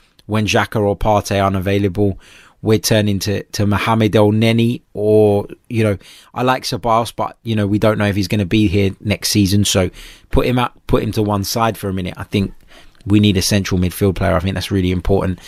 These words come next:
Those will be the two priority ones, but I do think we need a striker as well, and I do think that, you know, maybe, I guess, signing a striker hinges on whether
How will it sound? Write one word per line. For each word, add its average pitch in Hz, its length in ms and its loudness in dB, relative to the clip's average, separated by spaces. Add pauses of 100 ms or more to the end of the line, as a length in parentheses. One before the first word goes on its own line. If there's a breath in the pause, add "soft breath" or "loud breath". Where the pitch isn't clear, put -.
(480 loud breath)
Those 123 200 4
will 120 80 0
be 127 80 4
the 113 100 0
two 123 220 -2
priority 113 420 0
ones, 95 220 -4
but 92 100 -8
I 90 80 -4
do 113 220 -2
think 101 180 -4
we 101 80 -2
need 101 160 0
a 92 60 0
striker 98 500 0
as 85 140 -6
well, 110 200 6
and 90 80 0
I 92 100 0
do 101 200 2
think - 260 -2
that, 87 160 -2 (920 loud breath)
you 104 100 -4
know, 92 140 0
maybe, 101 280 2
I 90 60 2
guess, 95 320 -4 (240)
signing 104 380 0
a 92 40 -4
striker 101 420 -2
hinges 95 420 0
on 92 140 2
whether 90 340 0